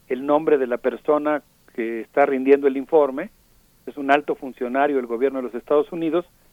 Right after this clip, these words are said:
ahí una periodista, Nadia Bilavasi, de Al Arabiya, de la estación de televisión Al Arabiya, le preguntó si había discrepancias entre Israel y Estados Unidos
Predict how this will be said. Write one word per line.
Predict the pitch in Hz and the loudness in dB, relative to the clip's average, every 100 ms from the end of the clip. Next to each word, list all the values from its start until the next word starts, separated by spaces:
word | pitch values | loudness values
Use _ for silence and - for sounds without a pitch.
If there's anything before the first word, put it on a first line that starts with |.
| _ _ - - | _ _ -14 0
ahí | 165 208 | 2 2
una | 220 214 202 160 - | 0 -2 0 -2 -2
periodista, | 160 165 175 202 - 147 - _ _ _ _ _ _ - | 0 2 0 -2 -4 -4 -6 _ _ _ _ _ _ -8
Nadia | 139 156 156 151 135 127 117 127 | 0 0 2 2 2 0 -4 -6
Bilavasi, | 135 135 135 139 123 143 - _ _ _ _ _ - | 0 2 6 4 2 -14 -16 _ _ _ _ _ -12
de | 131 123 - | -2 -2 2
Al | 135 135 | 2 4
Arabiya, | 147 143 147 175 131 135 139 - | 2 2 0 -6 -4 -4 -4 -18
de | 120 | -18
la | |
estación | 117 113 - 135 | -10 -10 -10 -8
de | 131 117 110 - | -6 -6 -8 -8
televisión | 123 123 117 139 131 | -4 -4 -4 -2 2
Al | 131 | 4
Arabiya, | 143 143 170 135 131 - _ _ _ _ _ - | 4 2 -2 -2 -2 -4 _ _ _ _ _ -2
le | 147 | 0
preguntó | 147 147 143 151 190 185 202 - _ _ _ _ _ _ _ _ _ - | 2 2 2 -2 4 4 4 -4 _ _ _ _ _ _ _ _ _ -10
si | 160 | -2
había | 156 156 220 | 0 2 2
discrepancias | 226 185 160 147 - 180 185 170 139 | 2 -4 0 0 2 0 0 -4 -4
entre | 143 127 127 | -6 -2 -2
Israel | 123 127 147 160 160 | 0 0 2 0 -2
y | |
Estados | 131 - 156 147 156 | -6 0 0 -2 -8
Unidos | 147 151 151 | -6 -4 -4